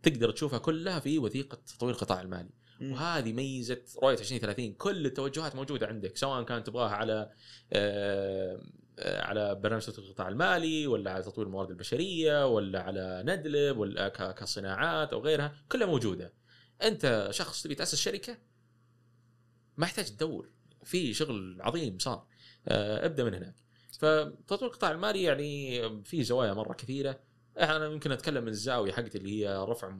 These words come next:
Speaker 1: مستويات الادخار ومستويات الوعي المالي. آه، ودنا صراحة نشوف إن يكون في مثلًا حلول ادخارية أحسن. آم،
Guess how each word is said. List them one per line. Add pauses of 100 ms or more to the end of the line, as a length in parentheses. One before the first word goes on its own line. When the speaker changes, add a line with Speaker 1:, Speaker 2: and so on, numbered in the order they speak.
(120)
Speaker 1:
مستويات
الادخار
ومستويات
الوعي
المالي. (420)
آه،
ودنا
صراحة
نشوف
إن
يكون
في
مثلًا (240)
حلول
ادخارية
أحسن. (420)
آم،